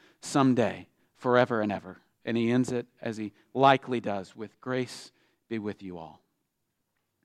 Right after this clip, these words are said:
So as we come to the close of our time together in the book of Colossians,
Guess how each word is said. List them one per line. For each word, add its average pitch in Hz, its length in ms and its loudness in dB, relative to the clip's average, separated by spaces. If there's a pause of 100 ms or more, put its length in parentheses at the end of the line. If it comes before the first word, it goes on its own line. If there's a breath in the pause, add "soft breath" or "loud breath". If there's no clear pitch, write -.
(540)
So 165 120 4
as 156 120 8
we 165 80 4
come 170 400 8
to 151 260 4
the 143 80 -8
close 107 760 -2
of 127 180 0
our 123 260 8
time 143 420 4
together 131 480 4
in 127 140 -2
the 117 60 0
book 127 200 -2
of 127 120 -4
Colossians, 117 720 -2